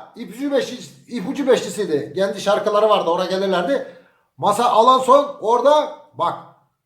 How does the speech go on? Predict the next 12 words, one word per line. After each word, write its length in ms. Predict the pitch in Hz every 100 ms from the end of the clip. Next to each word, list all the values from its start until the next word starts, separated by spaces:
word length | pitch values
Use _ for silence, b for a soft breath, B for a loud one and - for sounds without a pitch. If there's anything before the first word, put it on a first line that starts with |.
| _ _ _
Bodrum 360 | 180 240 247
Bodrum 280 | 247 262 247
şarkısının 500 | - 226 233 220 277
yazıldığı, 540 | 294 220 320 262 262 277 - -
yazılıp 460 | 208 208 269 320 311
da 100 | 220
insanlara 480 | 233 202 247 254 247
okunduğunu 540 | 233 254 247 247 254
ben 180 | 233 226
gözümle 360 | 220 190 220
gördüm. 520 | 180 156 107 98 - _
Bak 180 | 139